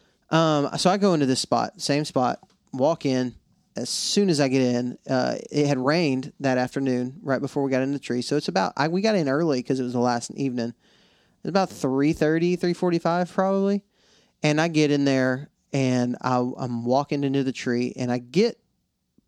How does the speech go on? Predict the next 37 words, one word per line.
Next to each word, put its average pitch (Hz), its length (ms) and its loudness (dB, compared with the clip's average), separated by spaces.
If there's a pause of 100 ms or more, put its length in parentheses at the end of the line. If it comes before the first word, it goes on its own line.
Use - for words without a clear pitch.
(160)
pretty 220 180 0
close 156 260 0
to - 80 -6
where 139 120 2
those 131 180 0
bucks 135 300 0
bedded 131 320 0
up 131 200 -2
at 147 300 0
and 131 120 -4
that 123 100 0
I 117 60 -4
spooked - 480 -2 (640)
the, 123 500 0
the 139 100 -6
first 151 260 -2
day. 170 220 0 (200)
And 135 420 0 (380)
I'm, 135 200 0
like, 127 160 0
being 120 160 -2
real 120 240 -2
careful - 440 -4
<laughs> - 20 -2
walking 131 280 -6
through 131 200 0
there, 127 200 0
and 120 180 -4
all 127 140 0
of 131 60 -4
a 127 40 -10
sudden 127 240 -2
I 123 40 -2
see - 200 -4
two 139 200 -2
deer 123 400 -2
walking 123 560 -4